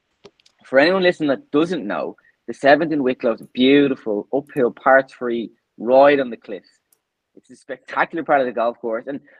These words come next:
I would say this with only a touch of exaggeration, it's the Wicklow equivalent of the seventh hole at Pebble Beach, but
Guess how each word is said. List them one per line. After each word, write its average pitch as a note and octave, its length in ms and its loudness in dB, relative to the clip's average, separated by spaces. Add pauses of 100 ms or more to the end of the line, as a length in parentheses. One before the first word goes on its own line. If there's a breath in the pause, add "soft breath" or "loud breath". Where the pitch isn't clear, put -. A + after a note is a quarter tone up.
I D#3 80 -4
would E3 140 -4
say G3 180 -2
this F#3 180 -6
with D#3 120 -8
only E3 220 -2
a D3+ 40 0
touch - 320 -10
of E3 80 -4
exaggeration, B2 800 2 (400 soft breath)
it's - 120 -10
the C3+ 120 2
Wicklow D#3 400 6
equivalent B2 560 -2 (200)
of G#2+ 120 -8
the A2+ 60 -14
seventh B2 400 4
hole A2+ 380 0
at - 120 -12
Pebble G#2 240 -10
Beach, G2 400 -14 (160)
but G#2 100 -6